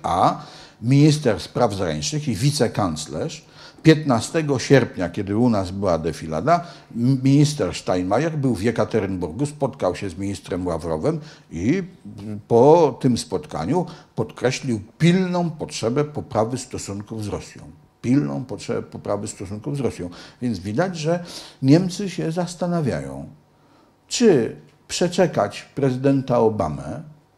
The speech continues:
trzymać się strategicznego partnerstwa z Rosją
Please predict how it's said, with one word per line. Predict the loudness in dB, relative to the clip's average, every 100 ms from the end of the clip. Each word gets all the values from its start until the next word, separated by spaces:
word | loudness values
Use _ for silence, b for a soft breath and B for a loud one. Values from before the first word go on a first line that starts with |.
| _ _ _ _ b b b b _
trzymać | -6 2 4 4 2 0
się | 2 2
strategicznego | 2 2 2 2 -2 -4 -2 0 0
partnerstwa | 2 0 2 2 2 0 -6
z | -2
Rosją | 2 0 0 -10 -10